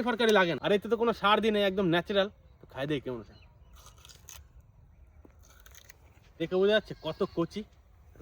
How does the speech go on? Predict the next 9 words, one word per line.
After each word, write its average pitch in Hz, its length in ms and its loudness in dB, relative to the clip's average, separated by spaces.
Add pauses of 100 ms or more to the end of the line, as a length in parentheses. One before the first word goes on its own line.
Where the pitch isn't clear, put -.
খাই। 107 180 -16 (2500)
উম, 190 340 -6 (2250)
দারুণ 165 280 4
টেস্ট। 110 200 -10 (1200)
এত 147 80 -12 (100)
সুন্দর 202 240 0
লাগে 196 160 2 (840)
কচি 165 220 -4
কচি 185 120 0